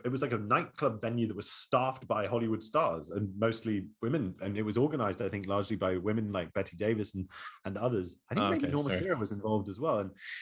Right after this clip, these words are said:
Speaker 1: and it was, um, yeah, it was this really interesting, um, um, just, yeah, just a really interesting idea for the, and it was for the troops, you know.
Speaker 2: Nice.
Speaker 1: Um,
Speaker 2: I, I haven't heard of that. I haven't heard of that, no.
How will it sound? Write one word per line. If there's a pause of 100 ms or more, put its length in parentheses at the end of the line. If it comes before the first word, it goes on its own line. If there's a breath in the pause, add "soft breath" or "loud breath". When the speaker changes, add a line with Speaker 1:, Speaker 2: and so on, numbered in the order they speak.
(220 loud breath)
Speaker 1:
and
it
was,
um, (840 loud breath)
yeah,
it
was
this
really
interesting,
um, (1080)
um, (1120)
just, (140)
yeah,
just
a
really
interesting (240)
idea
for
the,
and
it
was
for
the
troops,
you
know. (200)
Speaker 2:
Nice.
Speaker 1:
Um,
Speaker 2:
I,
I
haven't
heard
of
that.
I
haven't
heard
of
that,
no.